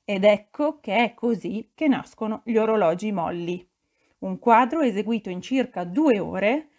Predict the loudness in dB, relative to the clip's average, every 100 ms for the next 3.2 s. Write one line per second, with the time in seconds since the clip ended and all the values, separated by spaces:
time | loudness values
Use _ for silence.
0 | _ -12 -6 -2 2 4 4 4 2 0
1 | -4 -6 -4 -4 -2 -2 -2 -2 -2 -4
2 | -8 -8 -6 -6 -6 _ _ 0 2 4
3 | 2